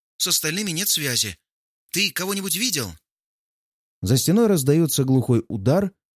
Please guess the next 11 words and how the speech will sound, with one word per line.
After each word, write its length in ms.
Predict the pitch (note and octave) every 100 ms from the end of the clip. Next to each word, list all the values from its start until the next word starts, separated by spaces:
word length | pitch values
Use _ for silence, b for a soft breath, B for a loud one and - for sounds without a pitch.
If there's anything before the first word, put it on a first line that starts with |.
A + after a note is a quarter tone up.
| -
и, 80 | A#3+
кажется, 720 | - F#3+ E3+ - D#3+ D3 -
стон. 640 | - - C3+ G2+ D2+ D#2 - _ _ _ _ _ _ _
«Скорее 400 | - C3+ C#3 D3+
уж 120 | D3
слышал», 600 | - D3 A#2 - F2+ D#2 - _ -
бормочу. 640 | G#2 G#2 G2+ - E2+ C2+ _ _ _ _ _ _ _ _ _ _
«Что?» 400 | - - F#3+ C4 B3 _ _ _ _ _ _ _
«Все 240 | - F#3
хорошо, 480 | G3 A3 G3+ - A#3
говорю», 560 | F3 D#3+ C#3 A2 D#2+